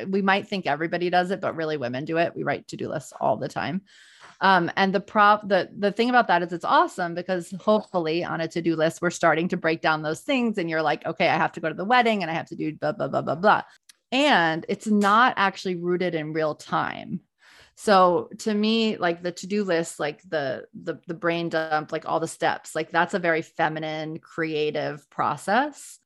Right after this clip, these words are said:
And we have to match that with actually finding the time to do it. And because one of the things our brain does is the second you're like,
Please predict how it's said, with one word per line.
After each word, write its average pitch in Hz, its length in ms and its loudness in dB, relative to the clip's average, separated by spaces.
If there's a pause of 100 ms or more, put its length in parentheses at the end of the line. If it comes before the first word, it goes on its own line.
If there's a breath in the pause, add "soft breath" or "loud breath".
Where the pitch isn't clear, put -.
(180)
And 170 480 2
we 185 120 -4
have 214 140 0
to 185 100 -4
match 175 540 0
that 143 460 -2
with 175 160 -6
actually 160 440 -2
finding 147 400 -6
the 147 80 -10
time 135 300 -6
to 160 100 -10
do 139 180 -8
it. - 220 -8 (320 soft breath)
And 180 200 0
because 185 240 -4
one 202 140 0
of 190 60 -4
the 185 80 -2
things 180 240 -6
our 156 100 2
brain 160 320 -4
does 208 300 4
is 165 160 -10
the 160 100 -12
second 180 320 -4
you're 156 140 -4
like, 151 180 -6